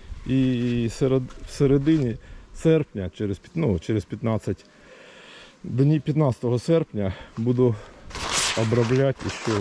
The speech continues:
от. Приобрел полоски Флу Контакт. Це на основі,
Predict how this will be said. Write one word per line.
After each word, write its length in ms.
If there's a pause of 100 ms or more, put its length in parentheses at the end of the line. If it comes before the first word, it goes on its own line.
от. 100 (1160)
Приобрел 640 (1900)
полоски 460
Флу 260
Контакт. 720 (160)
Це 80
на 200
основі, 600